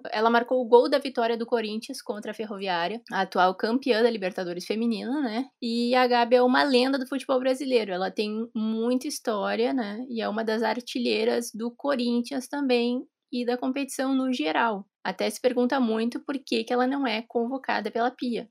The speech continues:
né? Acre-, a gente não, a gente não sabe o porquê <laughs> exatamente, mas ela não conseguiu ainda chamar a atenção da Pia, apesar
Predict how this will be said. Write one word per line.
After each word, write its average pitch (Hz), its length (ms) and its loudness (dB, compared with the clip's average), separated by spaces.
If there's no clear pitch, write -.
né? 170 380 -6
Acre-, 202 480 -6
a 196 80 -6
gente 185 260 -8
não, 202 160 -6
a 196 80 -6
gente 226 180 -2
não 220 120 -2
sabe 233 340 0
o 214 80 -2
porquê 196 400 -4
<laughs> 262 160 4
exatamente, 226 800 0
mas 214 600 -2
ela 190 200 4
não 202 180 -2
conseguiu 214 600 -2
ainda 208 280 -2
chamar 220 300 -2
a 208 40 2
atenção 214 500 -6
da 208 140 -6
Pia, 220 540 -6
apesar 220 840 0